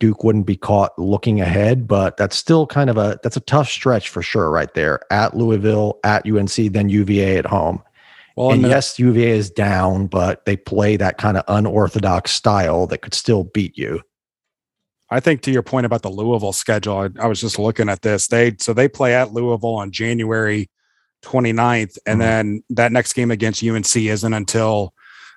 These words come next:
Speaker 2: uh, February fifth. So they do have
Speaker 1: Right.
Speaker 2: a little bit of a time, which is great from a turnaround perspective, but I do agree with you that, like, that's the kind of game, like, and I've actually had the, I've had the opportunity to go see that game before, uh, Duke at,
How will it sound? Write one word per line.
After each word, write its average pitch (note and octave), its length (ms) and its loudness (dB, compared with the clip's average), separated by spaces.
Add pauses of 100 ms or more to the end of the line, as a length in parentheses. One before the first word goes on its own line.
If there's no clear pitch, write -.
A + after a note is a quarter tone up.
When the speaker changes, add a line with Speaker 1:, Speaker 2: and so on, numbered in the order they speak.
(100)
Speaker 2:
uh, G#2 800 2
February A#2 540 0
fifth. A2 320 0
So B2+ 120 0
they C#3 120 6
do A3 140 2
have E3+ 160 4
Speaker 1:
Right. B2 60 -2
Speaker 2:
a A2+ 40 -4
little C3+ 220 0
bit C#3+ 120 2
of C#3 100 0
a C#3 40 0
time, C#3+ 300 0
which B2+ 140 -6
is G2 80 -12
great B2 200 -4
from G2+ 140 -10
a F2+ 40 -12
turnaround C3+ 520 2
perspective, C3 500 -2
but A#2 80 -4
I A2+ 100 0
do D3 200 0
agree A#2+ 260 0
with A#2 160 -2
you A2+ 100 -4
that, G#2+ 300 0 (600)
like, A#2+ 200 0
that's D3 300 2
the D3 60 -2
kind C#3 280 2
of A2 100 -2
game, B2 360 -2
like, A#2 160 -4
and A#2+ 100 0
I've B2 120 0
actually C#3 260 0
had B2 180 0
the, A#2 260 -6 (460)
I've A#2+ 160 0
had C#3 140 4
the C3 100 4
opportunity B2 360 0
to A#2 80 -4
go A2+ 120 -2
see A#2+ 260 0
that B2+ 200 2
game C3 200 -2
before, C3+ 580 0
uh, A2+ 240 -2
Duke B2 260 -2
at, B2 240 4